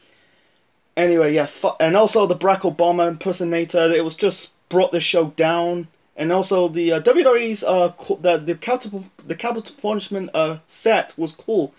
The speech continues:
I put it in the good, so. Okay, that's my review on Capital Punishment two thousand eleven. Hope you like it. Leave a thoughts, concept below, smash the like button, and subscribe to the Central Man Network on YouTube. I'm gonna leave you to the fans. Your pick,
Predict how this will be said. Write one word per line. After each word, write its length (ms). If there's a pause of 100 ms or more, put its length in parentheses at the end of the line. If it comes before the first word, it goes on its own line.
(160)
I 120
put 200
it 60
in 120
the 80
good, 360
so. 360 (840)
Okay, 220
that's 200
my 140
review 600
on 400 (260)
Capital 360
Punishment 400
two 140
thousand 240
eleven. 260
Hope 240
you 60
like 200
it. 100
Leave 180
a 40
thoughts, 280
concept 440
below, 280
smash 320
the 40
like 140
button, 400
and 100
subscribe 420
to 100
the 80
Central 340
Man 180
Network 300
on 140
YouTube. 380 (600)
I'm 100
gonna 120
leave 240
you 140
to 100
the 80
fans. 560 (960)
Your 220
pick, 460